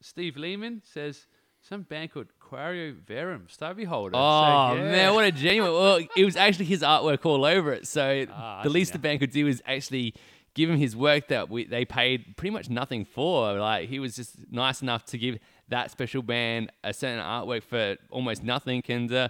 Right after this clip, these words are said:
Speaker 2: here you go. Here we are right now talking about it. And he's had his life. I'm sure he drinks his favorite, uh, Kool-Aid or, uh, alcoholic beverage.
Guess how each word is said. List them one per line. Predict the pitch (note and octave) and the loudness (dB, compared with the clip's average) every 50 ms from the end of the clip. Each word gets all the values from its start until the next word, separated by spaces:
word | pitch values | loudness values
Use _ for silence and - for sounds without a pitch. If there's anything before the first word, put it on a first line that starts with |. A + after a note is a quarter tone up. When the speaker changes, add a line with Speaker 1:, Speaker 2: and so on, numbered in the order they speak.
| _ _ _ _ _ - - - - - - _ _ _ | _ _ _ _ _ -20 -20 -20 -20 -20 -20 _ _ _
Speaker 2:
here | - D3 | -6 -4
you | D3+ D3+ D3+ C#3 | -2 0 -2 0
go. | B2+ C#3 E3 G3 F#3 C3+ | 0 0 0 2 0 -2
Here | - D3 C#3+ C3+ | -4 -4 -4 -4
we | C3+ C#3 C3+ | -2 -2 -2
are | C3 C#3 D3+ D3 | 0 0 0 2
right | C#3+ C#3+ C3 G#2+ | 2 0 0 -2
now | A#2+ C3+ C#3+ D3+ D#3+ E3+ E3 | -2 -4 -2 0 0 0 -2
talking | - - D3+ C#3+ - D#3+ | -2 -2 -4 -4 -2 -4
about | D3 C#3+ D3 D3 E3 | -4 -2 0 0 0
it. | E3 - | 0 -2
And | C#3 C#3 | -2 -2
he's | C#3+ C#3+ C#3 B2+ | -2 -2 -4 -4
had | C#3+ C3+ | -4 -4
his | C#3 C#3 A#2+ | -4 -4 -6
life. | B2+ C3 C3+ C#3 - - | -4 -2 0 0 0 -2
I'm | - D#3+ | -6 -8
sure | - - F3+ | -4 -2 -2
he | E3+ D3+ | -2 -2
drinks | - D3+ D3+ B2 - | -2 -4 -6 -6 -6
his | - D3 C3+ B2 - - - _ - | -4 -4 -4 -4 -6 -12 -18 _ -2
favorite, | - C3 C#3 C#3+ B2 C3+ A#2 - - - - | 0 0 0 0 -2 -4 -6 -6 -10 -8 -6
uh, | A2+ A2+ A2 | -4 -4 -4
Kool-Aid | - - - D3+ C#3 C#3 C3+ C3 C3 C3 C3 | -4 -6 -8 -6 -4 -2 0 0 0 0 0
or, | B2 A#2 A#2 A2+ A2+ A2 A2 | 0 0 0 0 0 0 0
uh, | G#2+ G#2+ G#2 G2+ G2 G2+ _ - | 0 0 2 0 0 -2 _ -8
alcoholic | - C3+ A#2+ B2 B2 A#2+ B2 A#2 - - G2+ | -10 -10 -6 -6 -6 -6 -6 -8 -10 -12 -6
beverage. | A2+ B2 B2 A#2+ C3+ C3+ - - | -4 -4 -4 -4 -6 -6 -8 -12